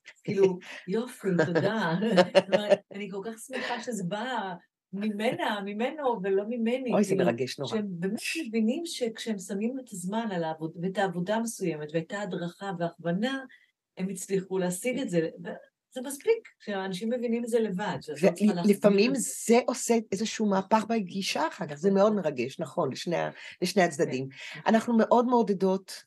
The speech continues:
Speaker 2: אה, זמרים בגיל מבוגר להצטרף למקהלה או להרכב. אה, דיברנו קודם על התועלות, ושוב, יש המון מחקרים היום,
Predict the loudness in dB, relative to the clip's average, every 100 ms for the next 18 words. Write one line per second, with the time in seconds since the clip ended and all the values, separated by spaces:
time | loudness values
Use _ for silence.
0 | 0 2 4 2 0 0 2 4 2 2
1 | 2 0 2 2 2 0 2 2 2 2
2 | 0 0 0 2 2 2 2 0 0 0
3 | 0 -10 _ _ _ -20 -20 -20 _ _
4 | 4 4 6 6 6 4 2 2 4 4
5 | 2 4 4 4 4 0 -2 -10 -2 0
6 | 2 2 0 -6 -8 0 4 4 4 2
7 | 0 4 6 6 6 2